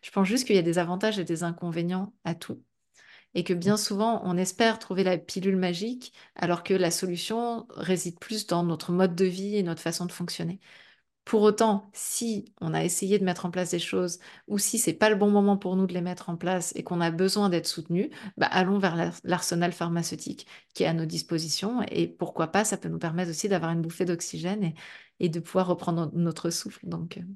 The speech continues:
Speaker 2: C'est sûr, c'est clair. En tout cas, euh, si aujourd'hui les auditeurs, euh, intéressés, euh, veulent rejoindre justement la, la communauté de Kiffe ton cycle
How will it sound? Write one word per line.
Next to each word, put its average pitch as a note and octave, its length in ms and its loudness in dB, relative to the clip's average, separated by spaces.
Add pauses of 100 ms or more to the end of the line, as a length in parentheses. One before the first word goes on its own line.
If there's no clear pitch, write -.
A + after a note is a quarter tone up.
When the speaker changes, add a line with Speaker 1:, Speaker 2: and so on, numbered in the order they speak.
(480)
Speaker 2:
C'est F#3 60 2
sûr, D#3+ 380 -6
c'est - 160 -14
clair. - 260 -8 (920)
En F3 120 4
tout D#3+ 140 -6
cas, G3+ 220 0
euh, D#3 720 2
si G3 320 2
aujourd'hui F3+ 480 4
les D#3+ 180 2
auditeurs, F3+ 560 0
euh, D#3+ 320 0 (160)
intéressés, F#3 720 2 (160)
euh, E3 200 0
veulent F3 300 4
rejoindre F3+ 480 4
justement E3+ 420 -2
la, D3 360 0
la D3 100 -2
communauté D#3+ 540 2
de D3 120 0
Kiffe F3+ 360 -6
ton E3 160 -2
cycle - 360 -8